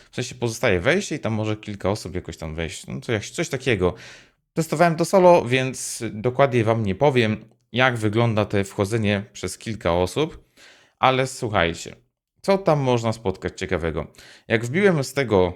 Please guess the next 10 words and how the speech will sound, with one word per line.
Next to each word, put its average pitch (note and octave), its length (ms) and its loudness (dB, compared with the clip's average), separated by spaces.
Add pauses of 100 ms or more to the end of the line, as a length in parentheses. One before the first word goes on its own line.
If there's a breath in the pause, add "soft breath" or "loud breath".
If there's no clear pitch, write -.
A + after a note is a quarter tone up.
(160)
solo, F2 400 2
z G2+ 220 -2
małego G#2+ 720 2
hotspota, D3 720 -2
to D#3+ 100 -2
spotkałem D#3 600 0
taki D#3+ 220 -4
bardzo G3+ 520 2
mały C3+ 400 6
miścik, F#2+ 640 -4